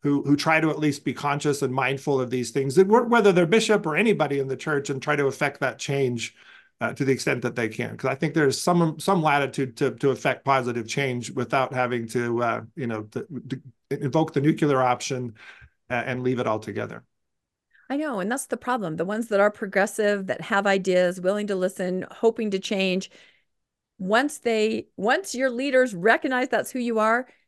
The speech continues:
Speaker 2: you're often just replaced. We've seen that over and over, where s-, a leader will say, "You've got to excommunicate that guy." You know? "Some of the September sixth are like this," and the bishop says, "I won't do it."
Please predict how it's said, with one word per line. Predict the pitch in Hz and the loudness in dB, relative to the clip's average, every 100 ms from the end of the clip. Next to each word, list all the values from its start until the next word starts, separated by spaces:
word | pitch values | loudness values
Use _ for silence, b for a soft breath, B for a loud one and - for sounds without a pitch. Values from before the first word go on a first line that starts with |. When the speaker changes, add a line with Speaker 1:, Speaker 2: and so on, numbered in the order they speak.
| - | -2
Speaker 2:
you're | 226 208 | 2 4
often | 196 208 214 | 4 0 -4
just | 202 196 202 | -6 -6 -8
replaced. | 185 - - 170 170 - - - | -10 -10 -4 -2 -2 -4 -10 -8
We've | 196 202 | -4 -4
seen | - 220 | -2 0
that | 196 156 | 2 4
over | 180 196 | 2 2
and | 196 | 2
over, | 185 180 180 | 2 2 4
where | 175 170 | 4 4
s-, | 85 - 208 - | 0 -8 -10 -2
a | 185 | 4
leader | 196 185 | 6 6
will | 180 | 4
say, | 185 180 | 2 -2
"You've | 220 | 0
got | 208 214 | 2 2
to | 220 | 0
excommunicate | 202 - 202 220 196 190 185 | -2 -2 -2 0 0 -2 0
that | 151 110 | -2 0
guy." | 160 143 139 | 0 2 0
You | 165 | 0
know? | 156 165 B B B | 0 -2 B B B
"Some | - 226 | -4 0
of | 185 | 2
the | 175 | 2
September | 190 - 180 180 | 0 -2 0 0
sixth | - - 175 | 0 -2 0
are | |
like | 165 160 | 0 2
this," | 160 151 | 0 0
and | 160 | -4
the | 160 | -4
bishop | 180 - - | -6 -8 -8
says, | 160 | -4
"I | 160 | -2
won't | 185 - | -2 -2
do | 233 | 0
it." | 180 - | 0 -2